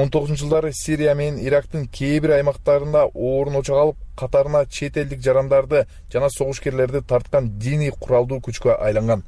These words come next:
Улуттук коопсуздук боюнча мамлекеттик комитети эки миң он сегизинчи жылдагы маалыматына ылайык, Сириянын согуш болуп жаткан аймактарына Кыргызстандан сегиз жүз элүү жаран кетип,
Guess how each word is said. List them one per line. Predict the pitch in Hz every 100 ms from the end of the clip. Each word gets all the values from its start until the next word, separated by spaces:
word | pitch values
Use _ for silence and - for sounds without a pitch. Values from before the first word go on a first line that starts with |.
| -
Улуттук | 143 156 135
коопсуздук | - 160 151 - -
боюнча | 156 143 156
мамлекеттик | 127 139 147 160 - -
комитети | 165 156 147 143
эки | 117 87 131 -
миң | 160 147
он | - 131 143
сегизинчи | 160 143 147 143
жылдагы | 151 139 120
маалыматына | 113 127 139 139 147
ылайык, | 143 147 147
Сириянын | - - 143 143 135 135
согуш | - - 135 147 -
болуп | 151 156
жаткан | - 143 139
аймактарына | 135 - 139 143 139 -
Кыргызстандан | 123 127 - 135 135
сегиз | 117 131 135 139 131
жүз | 139 117 -
элүү | 127 147
жаран | 139 147 139
кетип, | 139 131